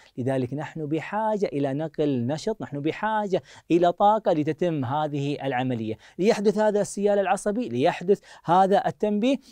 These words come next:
سوف تنتقل هذه أيونات الصوديوم مثل ما ذكرنا، تدخل أيونات الصوديوم سريعًا إلى داخل الخلية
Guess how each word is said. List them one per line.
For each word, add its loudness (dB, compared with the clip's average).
سوف 2
تنتقل 2
هذه 4
أيونات 0
الصوديوم 0
مثل -4
ما 0
ذكرنا، 0
تدخل 2
أيونات 0
الصوديوم -2
سريعًا 2
إلى 0
داخل 2
الخلية 0